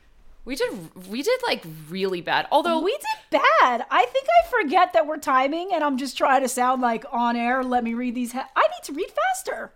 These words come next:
Speaker 1: Yeah, I, I need to read faster, too, but I have an excuse this week, actually.
Speaker 2: Okay.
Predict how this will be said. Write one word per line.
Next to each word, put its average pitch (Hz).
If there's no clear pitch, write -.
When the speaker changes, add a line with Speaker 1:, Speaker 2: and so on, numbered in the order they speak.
Speaker 1:
Yeah, 220
I, 226
I 233
need 277
to 311
read 285
faster, 240
too, 220
but 202
I 202
have 214
an 262
excuse -
this -
week, -
actually. 415
Speaker 2:
Okay. 240